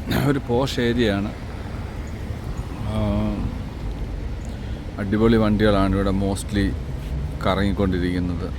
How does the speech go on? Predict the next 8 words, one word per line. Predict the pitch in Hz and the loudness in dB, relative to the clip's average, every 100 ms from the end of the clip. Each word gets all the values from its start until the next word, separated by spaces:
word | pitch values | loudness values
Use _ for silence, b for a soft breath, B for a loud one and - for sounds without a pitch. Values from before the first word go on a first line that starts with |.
| - - - - - - - - - - - 98 | -8 -8 -8 -8 -8 -8 -8 -8 -8 -8 -4 -2
വണ്ടികൾ | 95 98 107 110 | 0 2 4 4
കാണുമ്പം | 104 101 101 98 | 4 4 2 0
തന്നെ | 101 95 90 | 0 0 0
അറിയാം, | 92 87 - - - - - - - - - - - - - - - - - 92 | 0 0 -2 -6 -6 -6 -6 -8 -8 -8 -8 -8 -6 -6 -4 -4 -4 -4 -4 -2
ആ, | 95 92 | 0 -2
ഇതിൻ്റെ | 92 95 98 | -2 0 2
ആ | 92 92 | 2 2
ഒരു, | 92 | 2